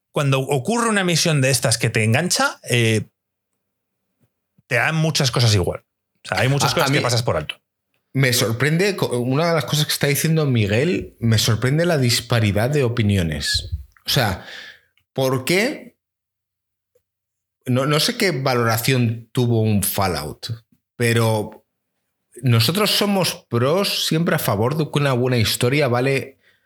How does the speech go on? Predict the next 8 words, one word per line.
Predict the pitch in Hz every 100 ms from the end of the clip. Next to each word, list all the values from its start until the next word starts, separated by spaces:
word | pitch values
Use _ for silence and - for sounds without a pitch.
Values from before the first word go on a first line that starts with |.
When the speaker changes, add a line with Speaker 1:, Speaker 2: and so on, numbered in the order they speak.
| _ _ -
Speaker 2:
mucho | 107 117 139 - 147
más | 120 156
que | - 151
cualquier | 117 104 110
otro | 113 107
tipo | 107 110 107
de |
juego. | 95 113 85 - -